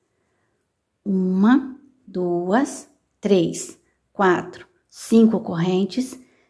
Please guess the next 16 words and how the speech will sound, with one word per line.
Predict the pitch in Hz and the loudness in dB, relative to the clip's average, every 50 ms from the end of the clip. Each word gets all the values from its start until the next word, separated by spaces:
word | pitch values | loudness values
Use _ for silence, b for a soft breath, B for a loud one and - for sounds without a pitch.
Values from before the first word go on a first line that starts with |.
| b b b | b b b
Vou | 156 165 | -2 0
vir | 185 190 | 0 0
aqui | 185 - 214 | 2 4 4
no | 233 247 | 4 4
ponto | 247 - 214 202 196 196 - 202 | 4 0 -2 -2 -2 -2 -2 -2
alto, | 196 196 190 185 - - | 0 0 0 -2 -4 -8
faço | - - - 196 185 190 - 196 | -14 -10 -8 -8 -8 -6 -6 -6
um | 196 | -6
ponto | - 190 180 180 - | -4 -6 -6 -6 -6
baixo | - 175 175 - - - 202 - - - 294 311 - | -8 -8 -6 -6 -4 -4 -4 -4 0 -2 -2 -2 -2
em | |
cima | - - - 220 196 175 | -10 -8 -2 0 0 0
dele. | 170 165 165 156 160 165 180 240 285 - - - - _ _ _ _ _ _ _ _ _ _ _ _ _ _ _ | 2 2 2 2 2 4 4 2 2 0 -2 -10 -20 _ _ _ _ _ _ _ _ _ _ _ _ _ _ _
Uma, | - 196 202 190 190 196 202 214 240 269 262 - - - - _ | -2 0 2 4 4 6 6 6 4 4 2 -2 -8 -14 -18 _
duas, | - 190 202 190 185 185 185 185 190 190 202 202 - - - - _ _ _ | -10 -6 -4 -2 -2 -2 -2 -2 -2 -2 -4 -4 -6 -10 -16 -20 _ _ _
três, | - 196 196 175 160 - - - - - - | 0 2 2 4 2 0 -4 -8 -12 -14 -16